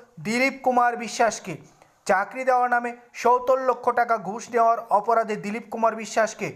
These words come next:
টিটাগড় থেকে রবিবার রাতে গ্রেপ্তার করে নিয়ে যায় শক্তিপুর থানার পুলিশ। পুলিশ ও স্থানীয় সূত্রে জানা গিয়েছে, তারকনাথ মণ্ডল নামে এক ব্যক্তি শক্তিপুর থানা এলাকার পাঁচকেটিয়া অঞ্চলের বাসিন্দা। তিনি তার ছেলের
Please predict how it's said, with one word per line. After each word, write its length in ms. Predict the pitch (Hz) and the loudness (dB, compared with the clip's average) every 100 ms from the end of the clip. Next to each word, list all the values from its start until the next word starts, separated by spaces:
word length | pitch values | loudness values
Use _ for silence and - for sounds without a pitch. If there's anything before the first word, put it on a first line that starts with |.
| - _ _ _ - | -12 _ _ _ -8
টিটাগড় 560 | 226 226 269 262 262 | -2 0 2 2 0
থেকে 240 | 262 247 247 | -2 0 2
রবিবার 420 | 233 226 240 240 233 | 2 2 0 0 2
রাতে 240 | 233 233 220 175 | 0 0 -4 -4
গ্রেপ্তার 440 | 202 220 220 220 | -4 -2 0 -2
করে 220 | 208 226 214 | -2 -4 -4
নিয়ে 240 | 220 208 | -6 0
যায় 160 | 214 208 - - - | 0 0 -10 -18 -6
শক্তিপুর 680 | - 233 226 247 226 233 226 | 2 2 0 -10 -10 -8 -8
থানার 400 | - 208 208 208 208 | -2 0 2 0 -4
পুলিশ। 340 | 202 190 143 - - _ _ _ _ - | -10 -8 -10 -12 -16 _ _ _ _ -2
পুলিশ 240 | 202 233 | -2 2
ও 60 | 269 | 0
স্থানীয় 360 | 254 233 240 240 | 2 -2 -2 -6
সূত্রে 220 | 247 240 233 | -6 -4 0
জানা 220 | 233 233 | 2 0
গিয়েছে, 280 | 233 233 247 | -2 -4 -2
তারকনাথ 640 | 240 190 214 247 247 240 233 | 2 2 2 0 0 -2 0
মণ্ডল 340 | 226 226 233 | -2 0 0
নামে 200 | 233 226 | 0 0
এক 160 | 214 208 | 0 0
ব্যক্তি 400 | 208 220 220 226 156 - - _ | 0 0 -2 -12 -12 -16 -20 _
শক্তিপুর 580 | - 220 226 - 269 262 | 0 0 0 -6 -6 -6
থানা 240 | 220 226 233 | -2 -2 0
এলাকার 380 | 226 226 220 220 - | 0 0 0 -2 -2
পাঁচকেটিয়া 580 | 208 214 208 247 240 240 | -2 0 0 -6 0 2
অঞ্চলের 460 | 220 220 220 208 208 | 2 0 0 0 0
বাসিন্দা। 460 | 190 185 214 190 160 - - _ _ | 0 0 -4 -2 -2 -2 -14 _ _
তিনি 160 | 196 226 | -6 -2
তার 180 | 240 240 | 0 0
ছেলের 320 | 233 233 233 | 0 0 2